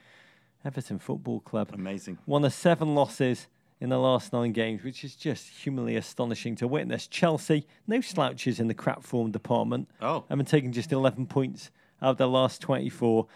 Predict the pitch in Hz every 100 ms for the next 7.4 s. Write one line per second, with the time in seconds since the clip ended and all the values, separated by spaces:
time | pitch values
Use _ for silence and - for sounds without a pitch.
0 | - - 127 185 170 156 - 151 135 -
1 | 135 120 - _ _ - 143 131 139 131
2 | 127 139 143 151 139 143 127 147 - 127
3 | 127 139 131 117 - _ - _ _ 135
4 | 127 - 151 120 139 127 _ _ 139 135
5 | 147 131 143 135 127 117 110 - _ _
6 | _ 135 135 143 127 131 131 120 131 120
7 | - 117 -